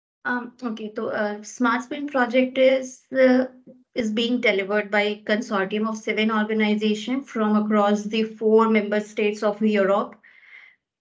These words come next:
And, uh, and these seven organizations are from Ireland, S-,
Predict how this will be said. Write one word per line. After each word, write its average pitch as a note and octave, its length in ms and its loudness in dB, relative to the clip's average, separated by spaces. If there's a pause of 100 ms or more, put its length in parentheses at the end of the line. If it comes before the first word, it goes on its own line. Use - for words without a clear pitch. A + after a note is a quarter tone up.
(180)
And, G3 400 2
uh, G3+ 360 0 (200)
and G#3 340 -2
these G#3+ 280 2
seven A3 280 0
organizations G#3+ 920 -2
are G#3 240 2
from G#3+ 420 -2
Ireland, G#3 480 0
S-, - 180 -16